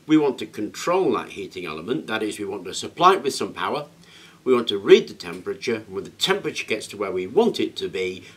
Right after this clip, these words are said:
we need to turn it off. So we've got our heating element, we need some kind of control box, we need some kind of off-on switch, and some way of reading the temperature. And that's true of every single heating appliance, down from a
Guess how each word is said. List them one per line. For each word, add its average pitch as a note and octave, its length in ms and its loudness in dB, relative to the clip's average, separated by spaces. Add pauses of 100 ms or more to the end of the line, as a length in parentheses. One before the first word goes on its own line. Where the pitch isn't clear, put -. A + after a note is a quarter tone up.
we D#3 100 6
need A#2+ 200 0
to B2 80 -8
turn D#2+ 360 -8
it F2+ 120 -4
off. - 420 0
So C3 220 0
we've A2+ 160 0
got G#2 160 -2
our F2+ 160 -4
heating G#3+ 320 2
element, F3+ 480 2 (340)
we C#3+ 140 -4
need A#2+ 240 2
some F3+ 320 0
kind G#2+ 200 -2
of F2+ 80 -8
control A#2+ 540 -4
box, - 460 -2
we A2 100 -2
need F2+ 80 -8
some F#3 380 0
kind E2+ 240 -8
of E2 160 -8 (100)
off-on D3 540 -2
switch, - 400 2
and G3+ 160 2
some F3 520 2
way D#2+ 220 -4
of B2 160 -2
reading F#2 380 -4
the A2 80 -4
temperature. - 760 -6 (440)
And D#3 180 4
that's G#3+ 340 2
true G2+ 680 0
of A2+ 260 0 (440)
every E3+ 260 4
single A#2 380 -2
heating A2 340 -4
appliance, F#2 540 -6
down G#2 220 -4
from F#2 180 -12
a E2+ 100 -10